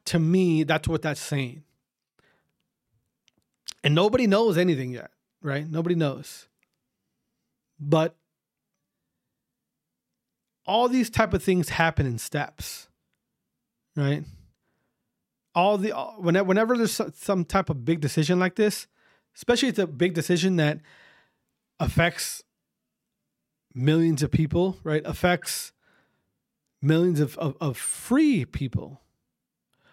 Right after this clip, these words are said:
They don't just one day say, "All right, today you have to start doing it."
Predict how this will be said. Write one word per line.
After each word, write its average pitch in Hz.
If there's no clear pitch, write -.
They 170
don't 240
just 185
one 165
day 160
say, 151
"All 208
right, 226
today 185
you 190
have 165
to 165
start 156
doing 135
it." 117